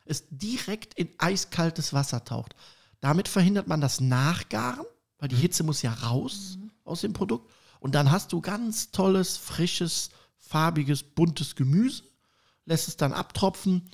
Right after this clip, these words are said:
Speaker 1: machst du in eine Dose und dann kannst du es wunderbar ein, zwei Tage aufbewahren. Und wenn du es brauchst, bupp, Pfanne, Butter, Muskat, Salz.
Speaker 3: Schon wieder was gelernt.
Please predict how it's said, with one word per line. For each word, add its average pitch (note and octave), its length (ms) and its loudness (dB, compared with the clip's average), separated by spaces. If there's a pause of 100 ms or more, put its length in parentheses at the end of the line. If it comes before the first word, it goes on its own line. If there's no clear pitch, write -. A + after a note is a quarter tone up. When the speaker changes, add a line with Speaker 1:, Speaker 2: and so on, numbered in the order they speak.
(140)
Speaker 1:
machst D#3+ 260 -4
du D#3 40 0
in C#3+ 60 4
eine C#3 60 2
Dose A#2 460 0
und - 100 -4
dann E3 100 -2
kannst E3 240 0
du D#3 40 -2
es - 120 -4
wunderbar D3+ 500 6
ein, C#3+ 180 2
zwei C#3+ 220 -2
Tage B2 440 -2 (440)
aufbewahren. - 540 -6 (1200)
Und G#3 140 2
wenn D#3+ 120 6
du C#3 40 4
es A#2+ 80 0
brauchst, B2 520 2 (180)
bupp, - 280 -8 (300)
Pfanne, F#3 360 2 (120)
Butter, D#3+ 400 2
Muskat, B2+ 580 -6
Salz. - 500 -8
Speaker 3:
Schon E3+ 220 -6
wieder D#3+ 160 -10
was D#3 120 -12
gelernt. D#3+ 420 -8